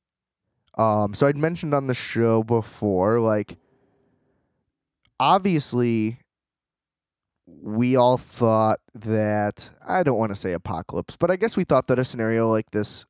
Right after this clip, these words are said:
would be more dire, kind of like in Contagion, because we're used to movies and shit showing us extremes, when in reality, the version of it is always more tame,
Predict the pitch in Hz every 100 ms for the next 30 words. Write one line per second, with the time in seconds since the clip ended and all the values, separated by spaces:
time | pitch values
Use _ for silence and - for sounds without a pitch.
0 | - 120 117 120 117 113 117 147 160 98
1 | - - _ - 78 87 87 92 101 110
2 | 123 175 180 - _ - - - 135 135
3 | 143 131 127 113 110 - 120 151 131 107
4 | 98 95 - 90 90 _ _ _ _ _
5 | _ - 143 127 117 - - - 220 131
6 | 113 117 135 143 - 240 277 220 156 131
7 | 131 165 131 117 123 120 127 117 113 143
8 | 147 127 104 104 110 110 110 113 - 180
9 | 120 90 104